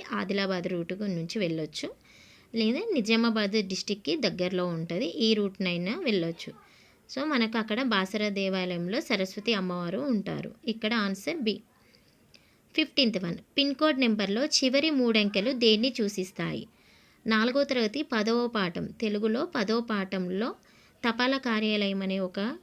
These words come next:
లెసన్ ఉంటది. అక్కడ ఆ లెసన్‌లో ఒక ప్యాసేజ్‌లో ఉందండి, పిన్ కోడ్ నెంబర్ చివరి మూడంకెలను తపాలా కార్యాలయాన్ని సూచిస్తాయి అనేది ఉంటది. So ఇక్కడ ఆన్సర్ is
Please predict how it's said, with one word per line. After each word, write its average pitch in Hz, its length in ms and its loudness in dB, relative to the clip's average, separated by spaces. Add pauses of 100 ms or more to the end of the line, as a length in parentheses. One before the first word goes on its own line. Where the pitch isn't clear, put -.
లెసన్ 202 400 0
ఉంటది. 185 420 -2 (640)
అక్కడ 208 320 -2 (760)
ఆ 214 180 0
లెసన్‌లో 233 460 2
ఒక 285 120 -2
ప్యాసేజ్‌లో 220 680 2
ఉందండి, 190 520 0 (100)
పిన్ 240 260 2
కోడ్ 247 220 0
నెంబర్ 233 340 2
చివరి 233 320 0
మూడంకెలను 202 680 0
తపాలా 226 480 -2
కార్యాలయాన్ని 190 760 -2
సూచిస్తాయి 175 640 -6
అనేది 254 360 -2
ఉంటది. 220 380 -2 (500)
So - 140 -8
ఇక్కడ 262 260 0
ఆన్సర్ 214 420 -2
is 440 180 2